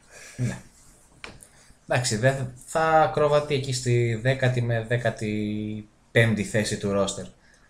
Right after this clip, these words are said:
εντός και εκτός N B A. Ε, αλλά όπως και να έχει, η Utah Jazz πρέπει να είναι πάρα πολύ ευχαριστημένοι με αυτό που κάνουν και να έχουν και ουσιαστικές ελπίδες για, για κάτι.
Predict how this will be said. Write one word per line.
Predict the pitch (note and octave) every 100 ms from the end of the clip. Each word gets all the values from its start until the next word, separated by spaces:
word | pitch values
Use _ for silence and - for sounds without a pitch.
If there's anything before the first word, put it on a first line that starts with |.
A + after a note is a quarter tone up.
| _ _ _ _ _ -
εντός | G#2 G#2+ G#2
και | -
εκτός | B2 G2+ G#2
N | G2
B |
A. | F#2+ F#2 F#2 - - _ -
Ε, | D3+ E3 E3+
αλλά | F#3 A#3+
όπως | - B3
και | E3+
να | F#3
έχει, | G3 F#3+
η | F#3 F#3 F3 F#3
Utah | F#3
Jazz | F#3 F#3
πρέπει | F#3 F3+
να |
είναι | F#3 F#3
πάρα | - D3 D3
πολύ | B2+ B2+
ευχαριστημένοι | B2 A#2 B2+ B2
με | A2+
αυτό | B2
που | A2+
κάνουν | C3 D3 C#3+
και | C3+
να | C3+ C3 C3+
έχουν | C#3+ D3 C3
και | C3+ C3 C3 C3 C3
ουσιαστικές | B2+ B2+ B2 B2+
ελπίδες | C3 B2+ C#3+ B2
για, | C3 B2 A#2+ A#2+ A#2+ A#2+ A#2 B2 - _ _ _ _ _ _ _
για | A#2+ A#2+
κάτι. | B2 A#2+ A#2+ F#2